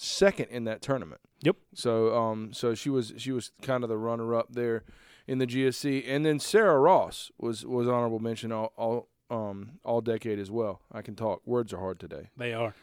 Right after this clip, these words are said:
Speaker 1: And sometimes it's math, sometimes it's words. You never know.
Speaker 2: Yeah, just flip a coin.
Speaker 1: Sarah Ross is an interesting,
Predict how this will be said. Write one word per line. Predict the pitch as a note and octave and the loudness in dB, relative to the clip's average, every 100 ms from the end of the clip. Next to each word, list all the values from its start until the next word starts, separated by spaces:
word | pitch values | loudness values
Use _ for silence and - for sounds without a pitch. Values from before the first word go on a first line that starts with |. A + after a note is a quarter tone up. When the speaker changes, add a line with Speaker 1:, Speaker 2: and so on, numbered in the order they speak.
| _ | _
Speaker 1:
And | A2+ A2+ | -12 -6
sometimes | - D#3 D3+ D3 | -2 0 2 0
it's | C#3 A2+ | -2 -2
math, | C3 C3 | 2 2
sometimes | - A#2+ A#2+ G#2+ | 0 -6 -6 -8
it's | - | -6
words. | G#2+ F#2+ F2 | -6 -4 -6
You | |
never | G#2 G2 | -8 -8
know. | E2+ - | -10 -12
Speaker 2:
Yeah, | C3 C3 | -4 -4
just | A#2+ B2 | -4 -4
flip | D#3+ D#3 | 0 0
a | D#3 | 2
coin. | C#3+ C#3 - _ - | 2 0 -4 _ 0
Speaker 1:
Sarah | - A3 G3 | 8 8 10
Ross | F3 G3 - | 8 6 2
is | C#3+ | 0
an | C#3 | 0
interesting, | C#3+ C#3+ - C3+ A#2+ | 0 -2 -2 -2 -2